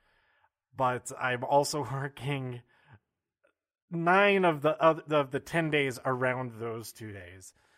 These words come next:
So probably, ah, it, well, we'll see. We'll see. But, um, I guess that's kinda normal.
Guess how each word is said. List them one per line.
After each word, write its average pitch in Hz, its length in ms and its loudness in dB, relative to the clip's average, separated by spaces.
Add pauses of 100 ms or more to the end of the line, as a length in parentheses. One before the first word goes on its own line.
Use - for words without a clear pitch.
(120)
So 139 1200 -2
probably, 160 760 -4 (640)
ah, 175 280 -2 (360)
it, 160 120 -12 (580)
well, 160 340 -6
we'll 151 180 -8
see. 107 280 -16 (340)
We'll 139 200 -12
see. 95 280 -18 (1700)
But, 139 460 -4
um, 110 520 -4 (1700)
I 180 100 -2
guess 185 220 0
that's 170 240 2
kinda 160 240 2
normal. 113 560 -6